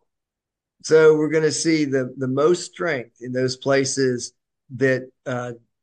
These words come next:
either didn't over leverage or they had a lot of affordability, so they could,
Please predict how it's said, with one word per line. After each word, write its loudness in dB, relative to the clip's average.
either -4
didn't -2
over 0
leverage -2
or -6
they -4
had -8
a -8
lot -6
of -10
affordability, -4
so -8
they -8
could, -6